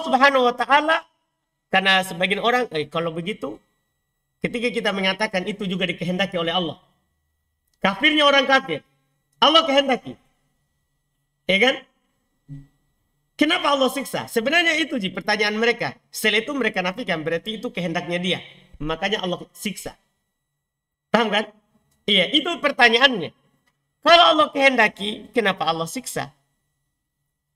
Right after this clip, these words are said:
Berarti Allah, Allah zalim. Kita katakan tidak.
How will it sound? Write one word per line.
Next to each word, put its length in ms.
Berarti 240
Allah, 320
Allah 320
zalim. 400
Kita 240
katakan 560
tidak. 400